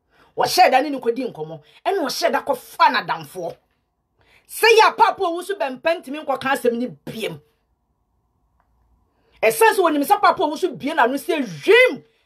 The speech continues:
Agradawa. Agrada, saa nkwalaa no.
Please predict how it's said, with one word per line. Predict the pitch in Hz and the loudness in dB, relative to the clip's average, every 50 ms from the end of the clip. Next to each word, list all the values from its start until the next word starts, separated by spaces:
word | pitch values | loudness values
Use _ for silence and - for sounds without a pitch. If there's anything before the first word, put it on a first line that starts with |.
| _ _ _ | _ _ _
Agradawa. | - 214 233 240 247 226 220 226 220 226 247 240 233 233 233 _ _ _ _ _ _ _ _ | -6 -6 -4 -2 -2 -2 0 0 0 2 2 0 0 -2 -6 _ _ _ _ _ _ _ _
Agrada, | 226 330 339 440 480 494 359 302 262 254 254 _ _ _ _ _ _ | -2 0 4 4 4 4 4 4 2 0 -4 _ _ _ _ _ _
saa | _ - 294 302 403 466 | _ -6 -2 0 0 0
nkwalaa | 453 - 254 240 214 220 220 220 | 0 -2 -6 -6 -4 -6 -6 -6
no. | 208 | -8